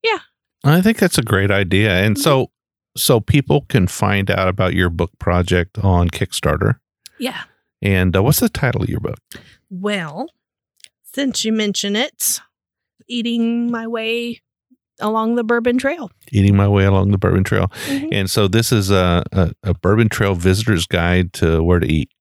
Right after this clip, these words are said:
Speaker 1: Yep.
Speaker 2: more or less. And no matter what distillery you go to, whether it be a craft Bourbon Trail
Speaker 1: Mm-hmm.
Speaker 2: distillery or a main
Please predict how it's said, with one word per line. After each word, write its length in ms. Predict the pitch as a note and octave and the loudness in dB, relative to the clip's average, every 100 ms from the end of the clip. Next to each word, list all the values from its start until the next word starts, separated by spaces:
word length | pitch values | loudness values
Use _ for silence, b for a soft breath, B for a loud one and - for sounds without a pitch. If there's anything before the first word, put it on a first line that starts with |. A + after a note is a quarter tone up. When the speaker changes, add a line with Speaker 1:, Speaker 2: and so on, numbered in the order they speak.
| _ _ - | _ _ -4
Speaker 1:
Yep. 140 | A#3 | 0
Speaker 2:
more 100 | D#2 | 0
or 40 | - | -2
less. 380 | - - - G#2 | -4 -6 -6 0
And 340 | F#2+ F2 E2+ B B B B - | 4 4 2 B B B B 0
no 60 | |
matter 200 | A2 G2+ | 2 2
what 140 | G2+ C3+ | 0 0
distillery 520 | C#3 - C3 A#2 A#2 | -2 0 2 4 4
you 100 | G#2 | 2
go 240 | G2+ G2 G2+ | 2 2 2
to, 220 | - E2+ | 2 2
whether 220 | F2 E2+ | 4 2
it 40 | F#2 | 2
be 100 | F2 | 0
a 60 | |
craft 640 | - - G2 G2 A2+ - - _ _ _ _ _ _ _ _ _ | -2 -4 0 0 0 -4 -16 _ _ _ _ _ _ _ _ _
Bourbon 240 | G#2+ G2+ G2+ | 0 2 2
Trail 160 | A2 | 2
Speaker 1:
Mm-hmm. 100 | F#2+ | 2
Speaker 2:
distillery 500 | E2+ G2+ G2 F#2+ F#2+ | 0 0 0 2 0
or 340 | E2 F#2+ F#2+ - | 2 2 2 4
a 80 | |
main 460 | F#2+ F#2+ A2 G#2+ G#2 | 4 4 4 4 2